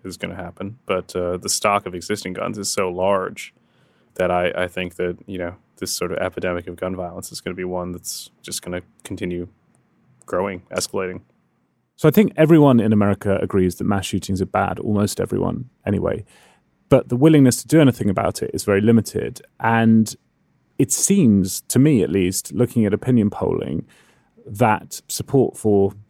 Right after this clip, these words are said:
Speaker 2: gun control, measures to make it harder for people to buy guns, and to limit the sizes of magazines, other things like that,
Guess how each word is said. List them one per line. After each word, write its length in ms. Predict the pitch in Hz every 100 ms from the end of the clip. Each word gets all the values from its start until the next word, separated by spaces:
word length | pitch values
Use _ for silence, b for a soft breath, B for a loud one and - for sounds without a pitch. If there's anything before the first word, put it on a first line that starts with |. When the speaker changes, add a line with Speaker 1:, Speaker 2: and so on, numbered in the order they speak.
| _ _
Speaker 2:
gun 180 | 110 107
control, 720 | 104 101 - 104 95 98 110 127
measures 500 | 120 123 107 101 -
to 480 | - 98 95 95 95 b b -
make 160 | 104 -
it 120 | -
harder 400 | - 117 110 98
for 100 | -
people 300 | 98 - 95
to 100 | -
buy 180 | 98 101
guns, 600 | 107 104 101 98 98 - b b _
and 100 | 104
to 80 | 95
limit 320 | 101 113 110
the 60 | 110
sizes 420 | - 107 98 98
of 140 | 98
magazines, 520 | 113 104 101 101 95 - -
other 160 | 113
things 240 | 110 104 95
like 160 | 90
that, 200 | 110 101